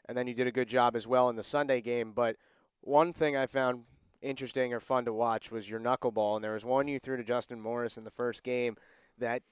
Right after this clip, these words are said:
appeared to just hit him in the mask. There was no contact with the glove. And I talked to Justin after, or the next day, and you,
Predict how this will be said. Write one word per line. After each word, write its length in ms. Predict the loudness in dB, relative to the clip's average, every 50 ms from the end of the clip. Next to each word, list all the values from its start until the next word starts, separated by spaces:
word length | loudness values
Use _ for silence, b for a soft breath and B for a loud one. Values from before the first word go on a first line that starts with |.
| b b b b _ -12
appeared 440 | -12 -10 _ -2 2 2 2 2 0
to 120 | -4 -6
just 280 | -2 0 0 0 0 -4 -20 -20 -8
hit 180 | 0 0 2 2
him 220 | 2 -2 -4 -10 -14 _ _ -6
in 140 | -4 -4 -2
the 80 | -2 0
mask. 460 | 2 2 2 2 2 0 -4 -6 -8
There 100 | -8 -8
was 160 | -8 -6 -2
no 160 | 0 0 0
contact 500 | 0 0 -2 -2 -2 0 2 0 0 0
with 200 | -2 -8 -8 -6
the 80 | -8 -8
glove. 500 | -6 -2 0 2 2 2 0 -2 -4 -12 b b b b b b
And 460 | -10 -6 -4 -4 -4 -4 -6 -8 -16 -18 _
I 160 | -8 -6 -6 -4
talked 300 | 0 4 4 4 2 0
to 80 | -6
Justin 420 | 0 0 0 0 0 -2 -6 -6 -6
after, 580 | -4 -4 -6 -6 -6 -6 -6 -4 -4 -6 -6
or 60 | -8
the 100 | -10 -8
next 240 | -8 -8 -8 -8 -6
day, 220 | -6 -6 -4 -4 -6
and 100 | -6 -4
you, 320 | -2 -2 0 0 0 -2